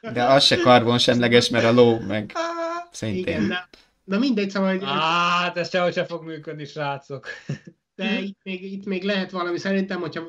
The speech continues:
Speaker 2: valamik ez, ez val-, ősz-, ősszel, idén év végén ki fog csúcsosodni, a-, add-, addigra összecsapnak, mert tényleg egyébként huszonhatra valamivel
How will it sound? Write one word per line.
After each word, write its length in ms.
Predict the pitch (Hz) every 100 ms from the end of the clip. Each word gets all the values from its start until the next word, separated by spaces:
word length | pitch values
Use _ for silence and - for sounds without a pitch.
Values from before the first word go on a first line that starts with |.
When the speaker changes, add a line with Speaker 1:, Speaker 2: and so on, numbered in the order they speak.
| 160
Speaker 2:
valamik 420 | 170 196 190 180 175
ez, 260 | 165 151 -
ez 180 | 156 151
val-, 480 | 175 180 165 143 143 -
ősz-, 300 | 180 175 -
ősszel, 600 | 196 196 196 - 165 160 165
idén 280 | 190 165
év 220 | 160 165 156
végén 420 | 151 147 151 147
ki 140 | 160
fog 180 | 160 151
csúcsosodni, 920 | - 165 160 143 170 165 180 196 196 _ _ _ _ -
a-, 60 | 156 151
add-, 260 | 170 170 160
addigra 520 | 185 170 165 165 165
összecsapnak, 640 | 170 - 139 160 156 160
mert 120 | 160 156
tényleg 300 | 160 147 147
egyébként 420 | 151 143 151 139
huszonhatra 480 | 165 160 151 143 151
valamivel 640 | 156 151 151 147 143 131